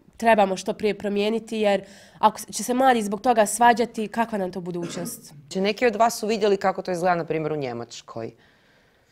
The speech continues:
Speaker 2: Kako biste to onda usporedili sa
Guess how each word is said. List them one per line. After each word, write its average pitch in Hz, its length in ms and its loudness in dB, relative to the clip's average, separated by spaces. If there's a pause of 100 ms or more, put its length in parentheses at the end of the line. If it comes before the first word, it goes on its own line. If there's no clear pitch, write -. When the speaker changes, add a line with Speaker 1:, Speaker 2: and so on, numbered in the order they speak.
(320)
Speaker 2:
Kako 185 240 -6
biste 170 220 -6
to 190 140 -2
onda 185 180 0
usporedili 151 640 -2
sa 131 500 -8